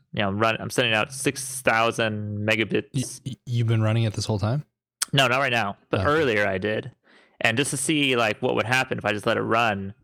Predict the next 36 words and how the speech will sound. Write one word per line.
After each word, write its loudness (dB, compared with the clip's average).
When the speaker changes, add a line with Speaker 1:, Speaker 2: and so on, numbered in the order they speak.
Speaker 1:
Um, 2
and 2
I've 0
got 2
twenty, -2
I'm 0
supposed -2
to -2
be -4
getting 0
twenty-two, 0
and 0
I 0
can 0
see -2
when 0
it's -6
good, 2
it's -6
twenty-two, -4
so -2
that 2
should -8
be -4
fine. 2
I'm -4
not, -2
like, -2
taxing -2
the -6
system. -2
But 4
then 4
after 0
a 2
while, 2